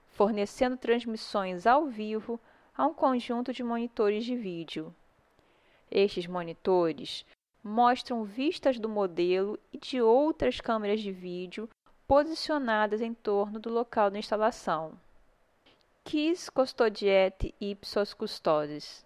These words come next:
atribuído ao poeta romano Juvenal, no século dois, esta questão é tão relevante hoje como sempre foi.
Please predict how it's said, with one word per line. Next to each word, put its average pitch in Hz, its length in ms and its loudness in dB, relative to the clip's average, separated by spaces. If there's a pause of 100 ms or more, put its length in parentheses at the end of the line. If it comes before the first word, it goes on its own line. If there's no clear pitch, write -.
(140)
atribuído 180 920 -6
ao 208 60 -4
poeta 214 560 0
romano 165 680 -6
Juvenal, 170 840 -4 (240)
no 185 80 -12
século 170 360 -2
dois, 170 680 0 (500)
esta 226 260 2
questão 208 600 2
é 180 100 0 (220)
tão 294 180 6
relevante 196 800 0
hoje 190 420 2
como 240 240 -4
sempre 220 480 -4
foi. 170 540 -2